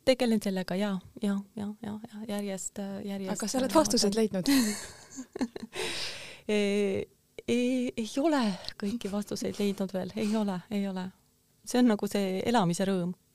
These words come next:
Speaker 1: et, äh, et need vastused, äh, keegi ei anna sulle neid nagu kuidagi kandikul või ei ole nii, et kirjutad ühe raamatu, kõik vastused on käes, absoluutselt mitte.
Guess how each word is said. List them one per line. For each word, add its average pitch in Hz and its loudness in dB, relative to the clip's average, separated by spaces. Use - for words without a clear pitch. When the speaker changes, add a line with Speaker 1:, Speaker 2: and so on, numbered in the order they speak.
Speaker 1:
et, 190 -4
äh, 190 -6
et 185 -6
need 190 -2
vastused, 196 -4
äh, 185 -6
keegi 226 -2
ei 196 0
anna 196 2
sulle 175 -4
neid 170 -6
nagu 175 -4
kuidagi - -8
kandikul 180 0
või 165 -4
ei 175 0
ole 214 2
nii, 185 2
et - -12
kirjutad 175 -4
ühe 196 2
raamatu, 185 0
kõik 170 -8
vastused 185 -6
on 165 -4
käes, 180 -4
absoluutselt - -4
mitte. 170 -4